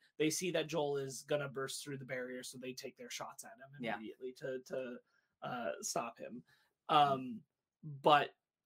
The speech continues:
Speaker 1: would this, I do think this is part of what, something they're gonna layer into
Speaker 2: I
Speaker 1: the
Speaker 2: didn't
Speaker 1: show. I
Speaker 2: know.
Speaker 1: think it's on purpose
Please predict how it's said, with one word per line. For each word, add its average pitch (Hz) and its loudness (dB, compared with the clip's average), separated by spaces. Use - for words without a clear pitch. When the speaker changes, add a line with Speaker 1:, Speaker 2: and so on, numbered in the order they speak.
Speaker 1:
would 156 6
this, 185 6
I 147 6
do 160 2
think 156 0
this 143 0
is 135 -4
part 120 0
of 107 -8
what, 113 -6
something 123 -4
they're 123 -4
gonna 123 -2
layer 117 -4
into 113 0
Speaker 2:
I 131 8
Speaker 1:
the 123 6
Speaker 2:
didn't 120 6
Speaker 1:
show. 131 8
I 131 6
Speaker 2:
know. 139 6
Speaker 1:
think 180 10
it's 180 6
on 151 6
purpose 156 4